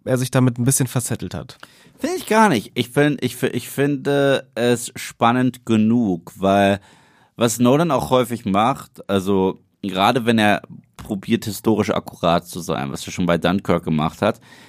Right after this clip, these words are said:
Speaker 2: er zeigt uns Blicke, er zeigt uns, äh, Handlungen,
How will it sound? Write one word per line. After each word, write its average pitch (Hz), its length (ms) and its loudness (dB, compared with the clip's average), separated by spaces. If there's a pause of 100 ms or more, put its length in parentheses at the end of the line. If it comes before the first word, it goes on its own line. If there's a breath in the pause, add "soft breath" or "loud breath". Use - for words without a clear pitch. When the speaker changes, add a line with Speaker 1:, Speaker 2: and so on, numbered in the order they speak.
(160 loud breath)
Speaker 2:
er 101 140 0
zeigt - 580 2
uns 101 580 -2 (100)
Blicke, 143 760 -2 (380)
er 85 120 -8
zeigt 101 540 0
uns, 92 840 -2
äh, 71 140 -8
Handlungen, 135 960 0